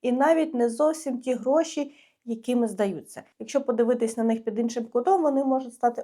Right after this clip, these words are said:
одним з найрозумніших фінансових рішень у вашому житті. Але спершу невелика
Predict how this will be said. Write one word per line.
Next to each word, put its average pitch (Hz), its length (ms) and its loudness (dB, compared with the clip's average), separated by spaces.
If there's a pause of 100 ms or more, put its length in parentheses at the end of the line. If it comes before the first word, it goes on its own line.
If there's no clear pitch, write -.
одним 214 420 -2
з - 80 -12
найрозумніших 247 1120 0
фінансових 202 580 -6 (100)
рішень 262 360 -6
у 208 100 -10
вашому 202 420 -4
житті. 196 340 -12
Але 247 220 4
спершу 330 580 2
невелика 214 800 0